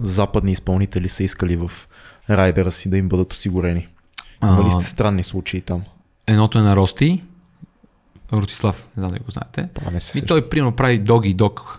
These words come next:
Speaker 2: А,
Speaker 1: Ага.
Speaker 2: почти съм сигурен, че за тях става дума.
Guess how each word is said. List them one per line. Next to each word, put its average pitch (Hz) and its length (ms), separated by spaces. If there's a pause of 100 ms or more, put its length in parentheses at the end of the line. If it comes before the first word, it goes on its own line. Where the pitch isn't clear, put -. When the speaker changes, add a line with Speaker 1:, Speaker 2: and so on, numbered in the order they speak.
(500)
Speaker 2:
А, 110 120
Speaker 1:
Ага. 98 240 (400)
Speaker 2:
почти 110 220
съм 127 240
сигурен, 113 380
че 98 100
за 92 100
тях - 280
става - 260
дума. 107 420